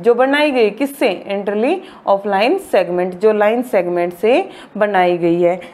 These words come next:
देखो open बनानी, open means हमारे पास खुली है, खुली है तो हम उसको कैसे भी बना सकते हैं। मान लिया हम लाइन segment से बनाएंगे ना, तो एक ऐसे line draw कर दी, एक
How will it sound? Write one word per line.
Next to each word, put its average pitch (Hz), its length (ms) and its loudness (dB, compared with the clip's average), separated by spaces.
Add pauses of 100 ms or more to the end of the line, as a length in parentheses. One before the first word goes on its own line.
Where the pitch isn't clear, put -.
(100)
देखो 262 220 0
open 277 500 0
बनानी, 302 420 4
open 269 400 0
means 294 280 2
हमारे 220 240 0
पास 226 320 -2
खुली 311 360 2
है, 269 160 2 (380)
खुली 330 260 4
है 247 220 2
तो 226 160 2
हम 220 180 0
उसको 226 240 0
कैसे 277 320 -2
भी 277 100 0
बना 277 280 2
सकते 277 320 -2
हैं। 247 240 0 (320)
मान 262 240 2
लिया 269 160 2
हम 233 440 -2 (160)
लाइन 220 320 0
segment 294 460 0
से 320 140 0
बनाएंगे 330 420 2
ना, 359 200 2 (360)
तो 254 220 0
एक 247 240 0
ऐसे 208 300 2
line 294 300 2
draw 330 220 4
कर 320 180 2
दी, 214 240 -4 (480)
एक 226 220 0